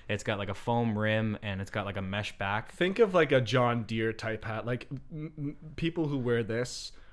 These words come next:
Speaker 2: will be filling up their propane tanks, except instead of ha-, it being John Deere,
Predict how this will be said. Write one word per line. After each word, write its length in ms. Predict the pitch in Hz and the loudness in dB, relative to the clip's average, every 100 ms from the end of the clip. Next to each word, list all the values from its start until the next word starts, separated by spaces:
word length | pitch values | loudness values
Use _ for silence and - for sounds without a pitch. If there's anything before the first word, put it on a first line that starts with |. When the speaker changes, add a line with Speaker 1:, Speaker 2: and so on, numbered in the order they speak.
| - | -6
Speaker 2:
will 120 | 123 | -4
be 480 | 107 117 110 107 101 - - - - _ - - - | 0 0 0 -2 -4 -10 -18 -20 -20 _ -20 -16 -16
filling 340 | - 143 123 120 | 0 4 4 2
up 180 | - - | -4 -8
their 180 | 127 123 | -2 -2
propane 540 | - 120 104 107 107 | 2 0 0 -2 -4
tanks, 540 | 95 98 78 - - - - | -6 -10 -10 -12 -14 -12 -10
except 340 | 120 117 - | -2 -2 -2
instead 340 | 110 - 117 | -4 -2 -2
of 100 | 107 | -2
ha-, 120 | 104 120 | -4 -4
it 140 | 120 | -4
being 240 | 120 110 104 | -2 -2 -2
John 300 | 110 95 95 | -4 -4 -4
Deere, 460 | 123 131 113 107 | 0 2 2 -2